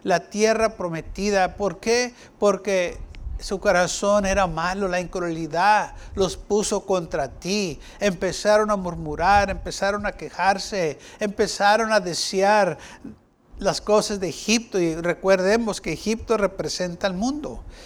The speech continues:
Y esto es lo que ellos deseaban, regresar a Egipto. Era, parece que su oración, nada más sucedía algo y querían regresar a Egipto.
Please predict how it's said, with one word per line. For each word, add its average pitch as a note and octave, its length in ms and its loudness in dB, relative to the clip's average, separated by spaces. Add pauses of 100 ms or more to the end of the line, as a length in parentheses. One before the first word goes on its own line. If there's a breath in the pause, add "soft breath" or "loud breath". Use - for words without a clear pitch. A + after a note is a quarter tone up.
(200 loud breath)
Y D3+ 180 0
esto D3+ 160 2
es - 60 -8
lo E3+ 160 0
que D3 140 -2
ellos D#3+ 160 0
deseaban, F3 540 2
regresar C#3+ 600 0
a D3+ 40 -4
Egipto. G3+ 460 -4
Era, D#3 480 -2 (360 loud breath)
parece E3 460 -2
que F3 120 -6
su E3+ 260 -6
oración, F3+ 800 -2 (320 loud breath)
nada F3+ 140 2
más F#3 180 2
sucedía F#3+ 640 2
algo G#3 440 0 (380 soft breath)
y E3+ 140 -8
querían E3+ 440 -2
regresar D#3+ 520 -4
a D#3 40 -6
Egipto. - 560 -12